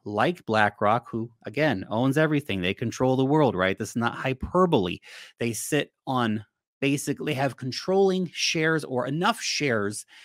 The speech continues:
in almost every major company to be able to get whatever they want whenever they want.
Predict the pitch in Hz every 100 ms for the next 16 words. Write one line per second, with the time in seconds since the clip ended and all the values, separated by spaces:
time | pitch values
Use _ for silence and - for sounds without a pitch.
0 | - - 139 151 135 123 - - 202 190
1 | 190 190 - 135 151 160 151 147 143 _
2 | - 170 180 151 95 90 123 - _ _
3 | _ _ _ _ _ _ _ _ - 120
4 | 123 110 110 101 101 120 165 170 165 143
5 | 156 117 98 92 90